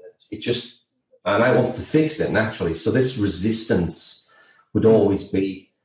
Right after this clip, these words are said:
Speaker 1: be there all of the time until we finally aligned, got the diagnosis, we were finally aligned. And it's a case of, okay, then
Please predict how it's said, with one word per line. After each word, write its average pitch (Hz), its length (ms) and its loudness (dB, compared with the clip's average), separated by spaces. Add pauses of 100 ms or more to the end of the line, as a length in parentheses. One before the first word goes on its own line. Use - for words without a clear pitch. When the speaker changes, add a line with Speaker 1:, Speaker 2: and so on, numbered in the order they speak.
(120)
Speaker 1:
be 101 160 0
there 95 440 2
all 104 300 4
of 80 80 -2
the - 140 -6
time 101 280 0
until 101 320 2
we 92 320 -2
finally 101 680 2
aligned, 92 560 0
got 120 200 2
the 113 60 2
diagnosis, 90 720 -2
we 98 100 2
were 90 60 2
finally 117 460 0
aligned. 80 580 -2 (360)
And 95 100 -2
it's - 100 -4
a - 40 -10
case 87 240 -6
of, 87 80 -6
okay, 98 280 -2
then 78 220 -4